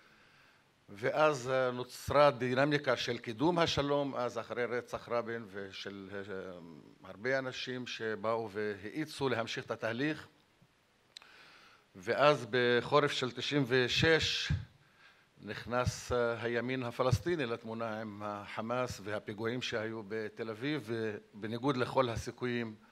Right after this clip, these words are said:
בא נתניהו לראשות הממשלה. ולדעתי אנחנו פספסנו את ההיסטוריה, שבזמן הקריטי שתהליך השלום היה צריך נוכחות ברחוב,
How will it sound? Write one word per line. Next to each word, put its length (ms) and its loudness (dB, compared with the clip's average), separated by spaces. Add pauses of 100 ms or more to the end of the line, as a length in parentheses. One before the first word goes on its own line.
(580)
בא 300 4
נתניהו 460 -4
לראשות 420 -6
הממשלה. 640 0 (1080)
ולדעתי 960 4
אנחנו 380 0
פספסנו 880 -2
את 140 0
ההיסטוריה, 720 -2 (720)
שבזמן 680 0
הקריטי 600 -2
שתהליך 560 -4
השלום 420 -2
היה 200 0
צריך 520 -2
נוכחות 500 -2
ברחוב, 600 -2